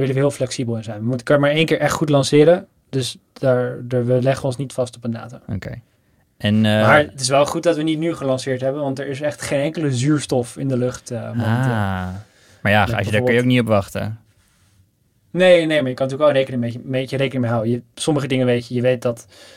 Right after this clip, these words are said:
Speaker 1: er nu de midterm elections zijn, eh, dus, of er aankomen. Dus we gaan sowieso niet voor de midterm elections lanceren.
Speaker 2: Ja.
Speaker 1: En, ehm, en sommige dingen kun je geen rekening mee houden.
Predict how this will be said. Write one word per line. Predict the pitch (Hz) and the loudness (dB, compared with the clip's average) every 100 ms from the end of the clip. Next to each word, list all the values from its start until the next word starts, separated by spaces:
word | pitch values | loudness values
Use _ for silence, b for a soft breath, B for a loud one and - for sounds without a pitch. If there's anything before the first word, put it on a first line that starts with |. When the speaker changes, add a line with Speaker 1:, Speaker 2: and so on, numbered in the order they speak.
| B B - | B B -6
Speaker 1:
er | 135 | -2
nu | 135 | -2
de | 131 | -2
midterm | 139 135 143 | -2 -2 0
elections | 143 143 - 147 | 2 2 0 -4
zijn, | - 139 143 147 b b b b b _ | 0 0 0 -4 b b b b b _
eh, | 135 127 123 120 120 120 120 | -4 -2 -2 -2 -2 -4 -4
dus, | 123 - - | -6 -8 -10
of | 143 147 | -8 -6
er | |
aankomen. | 131 139 147 143 147 147 | -4 0 6 6 6 2
Dus | 131 120 | 0 -6
we | 127 | -8
gaan | - 120 | -6 -4
sowieso | 123 131 127 131 | 0 0 0 -2
niet | 135 | -2
voor | - | -6
de | 131 | -4
midterm | 131 135 135 | -4 -4 -4
elections | 131 131 139 117 | -2 -4 -6 -6
lanceren. | 131 127 143 147 160 - | -6 -4 -2 -2 -4 -4
Speaker 2:
Ja. | 98 90 b b _ | -2 -4 b b _
Speaker 1:
En, | 131 135 135 | 0 2 0
ehm, | 131 131 123 123 123 - _ _ _ - | 2 2 2 -2 -4 -8 _ _ _ -6
en | 147 | 0
sommige | 170 165 139 | 2 2 0
dingen | 143 131 | -2 2
kun | 143 | 2
je | |
geen | 139 | 4
rekening | 147 139 143 | 2 2 -2
mee | 127 | 0
houden. | 123 | 0